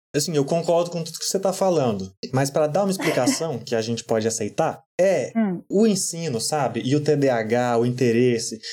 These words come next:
Speaker 1: Sabe quando a criança não quer aprender
Speaker 2: Ah,
Speaker 1: na
Speaker 2: tudo
Speaker 1: escola,
Speaker 2: bem, sim.
Speaker 1: mas vai pra
Speaker 2: Não, aí
Speaker 1: casa,
Speaker 2: eu concordo.
Speaker 1: e aí é muito bom em
Speaker 2: Sim,
Speaker 1: <laughs>
Speaker 2: sim.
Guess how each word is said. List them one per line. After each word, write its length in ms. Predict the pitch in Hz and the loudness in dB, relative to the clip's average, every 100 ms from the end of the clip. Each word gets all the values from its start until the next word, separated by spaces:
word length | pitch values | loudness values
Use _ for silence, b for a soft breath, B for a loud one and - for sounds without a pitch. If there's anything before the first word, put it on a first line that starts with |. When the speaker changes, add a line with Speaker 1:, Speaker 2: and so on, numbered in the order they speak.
| B | B
Speaker 1:
Sabe 240 | 170 180 - | -2 -2 0
quando 220 | 165 151 | 2 2
a 40 | |
criança 420 | 147 143 147 151 165 | 0 2 2 0 0
não 160 | 220 | 0
quer 240 | 220 247 247 | 0 0 2
aprender 320 | 185 - 220 | 0 0 0
Speaker 2:
Ah, 40 | |
Speaker 1:
na 80 | - | 2
Speaker 2:
tudo 100 | 254 339 | 2 2
Speaker 1:
escola, 120 | - | 2
Speaker 2:
bem, 380 | - - 220 214 | 2 2 0 -4
sim. 260 | - 247 | -2 0
Speaker 1:
mas 180 | 226 143 | 2 2
vai 120 | 165 190 | 2 0
pra 160 | 180 | 0
Speaker 2:
Não, 80 | 311 | 2
aí 60 | 220 | 2
Speaker 1:
casa, 240 | 190 196 | 2 2
Speaker 2:
eu 120 | 226 | 0
concordo. 440 | 277 285 - 196 143 | -2 -2 0 2 2
Speaker 1:
e 40 | |
aí 160 | 151 170 | 2 2
é 40 | |
muito 240 | 160 170 156 | 0 0 2
bom 180 | 139 | 4
em 140 | - 143 | 4 2
Speaker 2:
Sim, 120 | 127 | 0
Speaker 1:
<laughs> 40 | |
Speaker 2:
sim. 100 | 131 | 0